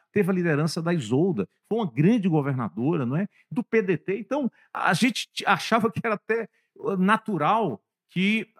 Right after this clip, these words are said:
houvesse a manutenção da aliança P T P D T. Eu acho que houve um erro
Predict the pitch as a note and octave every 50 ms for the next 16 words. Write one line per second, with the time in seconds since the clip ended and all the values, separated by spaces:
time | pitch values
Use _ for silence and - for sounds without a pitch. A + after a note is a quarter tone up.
0 | - - F#3 F#3 F3 C#3 E3+ F3+ F#3 E3+ - - G3 F#3+ - - D3 D3+ D3 D3+
1 | E3+ G3 G3+ F#3 - F#3 E3 - - E3 E3+ F3 E3 E3+ E3+ D3+ C3+ C3+ D3 D#3
2 | - - D#3 _ - D#3 - - - C#3+ C#3+ - - D#3+ E3 - C#3+ C3 - _
3 | _ - A#3 A#3 A#3+ - - B3 A#3+ A3+ G3+ A#3+ A#3 G3+ F3+ E3 D#3 C3 B2+ B2